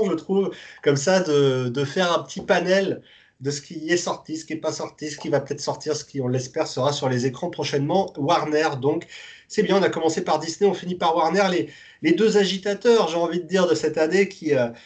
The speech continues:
qui aura réservé nombre, euh, nombre de surprises. Warner, dix-sept films annoncés sur deux mille vingt, euh,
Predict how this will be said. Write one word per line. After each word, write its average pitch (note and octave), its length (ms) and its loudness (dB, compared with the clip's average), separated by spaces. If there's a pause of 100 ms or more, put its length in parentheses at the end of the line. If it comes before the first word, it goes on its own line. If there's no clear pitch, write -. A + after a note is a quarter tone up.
(200)
qui - 140 -8
aura C3 180 0
réservé C#3+ 440 0
nombre, D#3 340 -2
euh, B2 260 0
nombre C3+ 380 -4
de C#3 80 0
surprises. C#3+ 760 -4 (120)
Warner, E3 380 0 (100)
dix-sept G3+ 400 0
films G3 240 -4
annoncés D#3+ 420 -2
sur D3 160 -4
deux C3+ 140 2
mille C3 180 0
vingt, C#3 320 0
euh, G#2 580 -8